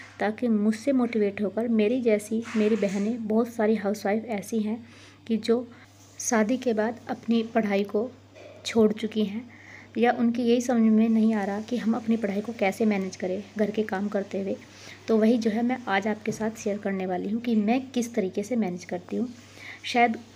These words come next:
उसमें से कुछ आइडियाज़ आपके भी काम आ जाए और आप भी जो है उसको अपनाकर अपने लिए अपनी पढ़ाई का टाइम निकाल सको। और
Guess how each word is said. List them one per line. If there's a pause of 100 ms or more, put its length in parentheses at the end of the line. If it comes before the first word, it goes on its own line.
(160)
उसमें
से (160)
कुछ (420)
आइडियाज़
आपके
भी
काम
आ
जाए (160)
और
आप
भी
जो
है (520)
उसको
अपनाकर (120)
अपने
लिए
अपनी
पढ़ाई
का
टाइम
निकाल
सको। (680)
और